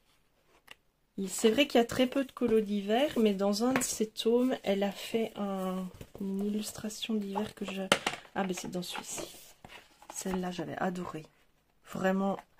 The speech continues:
c'est un de mes tout premiers effets neige et j'avais adoré faire ce colo. C'était trop, trop chouette.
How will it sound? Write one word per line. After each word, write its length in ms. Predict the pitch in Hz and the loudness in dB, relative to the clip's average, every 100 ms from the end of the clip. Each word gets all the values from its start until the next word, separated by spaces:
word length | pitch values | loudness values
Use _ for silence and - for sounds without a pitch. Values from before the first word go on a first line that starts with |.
| - - - | -20 -20 -6
c'est 200 | - 214 | 2 8
un 120 | 202 | 10
de 60 | 202 | 10
mes 160 | 190 185 | 6 4
tout 160 | - | -2
premiers 420 | 220 214 208 196 | 0 4 4 2
effets 260 | 190 - 175 | -2 -4 -2
neige 360 | 175 185 196 - | -2 -2 -4 -6
et 80 | 175 | -8
j'avais 440 | 165 165 175 185 - | -6 -4 -2 -4 -2
adoré 460 | 220 240 190 190 208 | 2 2 2 -2 -4
faire 220 | - - | -4 -10
ce 460 | - 185 175 175 175 | -8 -6 -4 -4 -6
colo. 440 | - 214 185 170 - _ _ _ _ _ | -6 -4 -4 -6 -10 _ _ _ _ _
C'était 260 | - - - | -18 -12 -12
trop, 300 | - - 240 | -10 -2 -2
trop 260 | 226 - 185 | -2 -8 -8
chouette. 460 | - - - - | -8 -12 -14 -20